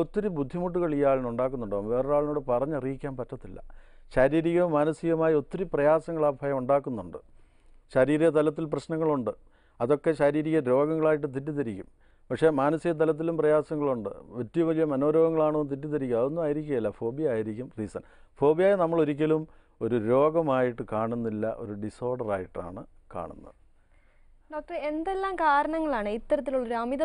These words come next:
Speaker 2: ഭയത്തിലേക്ക് ഒരു വ്യക്തിയെ നയിക്കുന്നത്?
Speaker 1: തീർച്ചയായിട്ടും കാരണങ്ങൾ എന്ന് പറയുമ്പോൾ നമുക്ക്,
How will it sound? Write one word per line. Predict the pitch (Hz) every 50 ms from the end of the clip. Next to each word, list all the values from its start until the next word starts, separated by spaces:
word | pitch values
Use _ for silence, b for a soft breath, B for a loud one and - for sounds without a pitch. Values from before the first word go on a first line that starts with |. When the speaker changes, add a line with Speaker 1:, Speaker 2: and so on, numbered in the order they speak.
| 277 -
Speaker 2:
ഭയത്തിലേക്ക് | 262 240 220 214 247 233 226 220 226 214
ഒരു | 220 208
വ്യക്തിയെ | 190 - - 220 208 208
നയിക്കുന്നത്? | 196 180 185 - - 190 175 - - - - - _ _ _ _ _ -
Speaker 1:
തീർച്ചയായിട്ടും | 202 - - 123 104 82 104 - 104 113 117 -
കാരണങ്ങൾ | 131 127 139 147 151 156 156 160 156 156 147 - 143
എന്ന് | 139 143 135 127
പറയുമ്പോൾ | 123 120 127 127 123 104 90 92 101 - - 113
നമുക്ക്, | 117 123 135 131 - 165 120